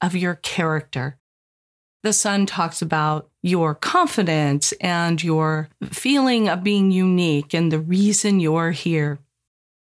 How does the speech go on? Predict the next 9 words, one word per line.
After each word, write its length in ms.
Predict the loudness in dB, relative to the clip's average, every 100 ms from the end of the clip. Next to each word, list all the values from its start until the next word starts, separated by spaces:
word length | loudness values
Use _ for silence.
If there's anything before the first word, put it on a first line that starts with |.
| -4
Mars 520 | 0 2 0 -2 -4
would 160 | -4 -4
talk 300 | -2 -4 -4
about 380 | -4 -2 -4 -6 _ _ -4
your 320 | 0 0 0
ability 640 | -2 0 0 0 0 -2
to 280 | -2 0 0
defend 600 | 2 0 -2 0 2 4
yourself 640 | 2 0 -2 0 -2 -4